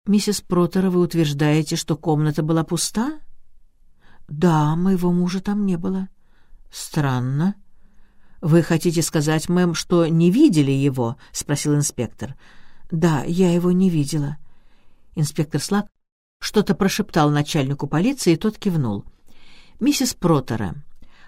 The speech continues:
вас не затруднит показать нам, что именно вы сделали?» «Вовсе нет». Энн встала. Инспектор Слак открыл перед ней окно.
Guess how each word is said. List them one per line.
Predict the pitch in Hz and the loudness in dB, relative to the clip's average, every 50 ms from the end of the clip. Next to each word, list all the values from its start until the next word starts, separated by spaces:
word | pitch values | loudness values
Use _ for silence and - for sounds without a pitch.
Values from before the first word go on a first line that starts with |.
| - | -10
вас | - 175 208 247 254 - - | -4 0 2 2 2 2 2
не | 220 220 | 2 2
затруднит | 214 202 226 220 - 208 220 208 208 277 330 302 - | 4 2 2 0 0 -2 -2 0 0 0 -2 -2 0
показать | - 196 185 - 175 180 226 277 285 277 | -2 -2 0 0 0 2 2 0 0 0
нам, | - 214 220 214 185 - - | 0 0 0 0 -2 -4 -8
что | - - - - 262 262 | -8 -8 -4 -2 -2 -2
именно | - - 214 214 185 170 160 147 147 143 143 143 | 0 2 2 4 4 4 2 0 0 0 -2 0
вы | 139 165 175 | 2 2 2
сделали?» | 156 147 135 135 127 110 117 120 120 120 - - - - - - - - - - - | 2 0 -2 -2 -2 -2 -4 -6 -10 -10 -12 -14 -16 -20 -20 -20 -20 -20 -20 -14 -6
«Вовсе | - 185 180 175 165 - - - | -4 0 0 0 0 0 0 2
нет». | 196 180 170 170 190 185 - - - - - - - - - - - - | 2 4 4 2 0 -2 -6 -12 -16 -16 -16 -18 -20 -20 -20 -20 -12 -8
Энн | - 277 269 | -8 -8 -6
встала. | - - - - 160 143 131 135 156 180 - - - - - - - - - | -6 -8 -4 -2 -2 -2 -2 -2 -6 -6 -8 -12 -18 -20 -20 -20 -20 -4 -2
Инспектор | 185 185 185 - 285 285 - 202 | 0 0 0 0 -4 -2 0 -2
Слак | - - - 202 196 - | -2 0 -2 -4 -4 -2
открыл | - - - - - 202 208 190 | -4 -8 -6 -2 0 0 0 0
перед | - 180 156 151 147 | 2 2 2 2 2
ней | 151 160 160 | 2 0 -2
окно. | - - 156 147 - 165 139 123 101 123 156 | -2 -4 -6 -4 -2 -2 -2 -2 -4 -6 -8